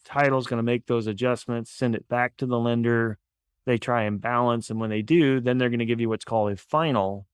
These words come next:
disclosure, and that's, again, a closing disclosure. That's gonna be where you're gonna use to wire or get a cashier's check for title.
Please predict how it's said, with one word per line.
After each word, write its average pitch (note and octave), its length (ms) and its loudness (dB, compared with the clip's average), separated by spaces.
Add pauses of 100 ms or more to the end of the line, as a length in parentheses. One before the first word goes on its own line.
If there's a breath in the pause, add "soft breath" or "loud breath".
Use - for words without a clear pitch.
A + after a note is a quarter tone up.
(180)
disclosure, G#2 720 -2 (640)
and G#2+ 180 0
that's, G#2+ 400 -2
again, A2 260 0
a G#2 60 -2
closing A#2 400 2
disclosure. G#2+ 680 0 (360)
That's D#3+ 300 0
gonna D3 200 -2
be B2+ 180 2
where A#2+ 140 4
you're A#2 140 2
gonna A2 260 -2
use A2+ 640 -2 (180)
to A2 460 -2 (760)
wire B2 680 2
or A2 480 0
get A2 220 0
a G#2 200 -2
cashier's A#2+ 520 -2
check G#2+ 360 -2
for G#2+ 140 -6
title. G#2 560 -2